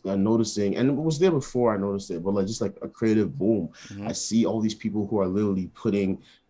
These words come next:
Speaker 1: who are literally expressing themselves through a very, various medium of arts. And for me, I just feeling that I didn't have that, it, it, it low-key saddened me. Like, I was like, "Damn, like, what the fuck? Like, where is, like, what is my
Speaker 2: Oh,
Speaker 1: medium
Speaker 2: yeah.
Speaker 1: expressing itself?"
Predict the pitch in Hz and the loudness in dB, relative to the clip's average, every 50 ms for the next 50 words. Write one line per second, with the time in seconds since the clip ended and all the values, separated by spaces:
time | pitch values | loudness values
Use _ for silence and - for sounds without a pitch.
0 | - 90 95 92 - - 98 131 120 110 107 113 110 107 95 87 92 - - 104 | -12 -10 -8 -6 -6 -2 0 2 2 4 4 4 4 2 2 0 -4 -6 -6 -6
1 | 107 110 101 92 90 - 95 90 90 - - 101 90 - - 85 90 90 95 98 | -4 -2 -4 -4 -2 -2 -2 -2 -2 -2 -2 -2 -2 -2 -2 -2 0 2 2 2
2 | - - - 92 95 98 95 95 - 90 92 92 90 87 87 80 - - 87 101 | 0 -2 -2 0 2 2 2 2 0 -2 -2 -2 -2 -4 -6 -8 -6 -2 0 0
3 | 104 - - - - - - - - _ - - 95 95 95 98 90 90 95 104 | 0 0 -4 -10 -12 -20 -20 -20 -20 _ -6 -2 -2 0 2 2 2 4 6 6
4 | 117 131 139 127 - - - 104 92 98 95 - - - - - 117 117 113 107 | 8 8 8 6 4 2 0 0 2 0 -2 -2 -4 -8 -2 2 4 4 4 4
5 | 101 95 90 - - _ _ _ - - 95 95 90 - 78 82 - 85 98 101 | 2 0 -2 -4 -8 _ _ _ -8 -4 -4 -4 -4 -4 -8 -4 -2 0 0 2
6 | 95 104 107 104 - - - _ _ - 92 92 87 80 - - - - - - | 2 2 4 4 2 0 -4 _ _ -2 -2 -2 -2 -2 -6 -10 -10 -4 -4 -2
7 | 98 - - 131 151 175 - - 262 - - - 165 170 196 - 120 110 98 98 | 0 2 4 4 6 6 6 8 6 6 6 4 2 2 4 4 4 4 4 4
8 | 95 80 113 143 147 135 120 107 95 107 98 113 131 110 98 92 90 85 - - | 2 2 0 0 2 2 0 0 0 -2 -2 0 0 -2 -2 -2 -4 -6 -6 -4
9 | 87 95 113 - - 131 - - 107 98 - 95 87 87 92 104 117 110 104 98 | -2 -2 -2 -2 -2 -6 -2 0 0 0 2 0 0 0 2 2 4 4 2 0
10 | 92 69 - - 98 98 98 98 98 107 131 135 - 107 120 110 104 98 98 104 | -2 -6 -8 -4 -2 0 0 2 2 4 4 4 6 4 4 2 2 2 2 4
11 | 110 123 135 143 147 151 156 151 143 127 113 113 117 123 120 113 98 73 - _ | 4 4 4 4 4 4 4 4 2 2 2 2 4 4 4 2 2 -2 -10 _
12 | - - 95 - - - 110 113 110 - - 95 - - 82 80 80 82 - - | -14 -12 -12 -12 -14 -12 -14 -14 -14 -14 -20 -14 -8 -6 -4 -4 -6 -8 -10 -20
13 | - - - - - | -20 -20 -20 -20 -20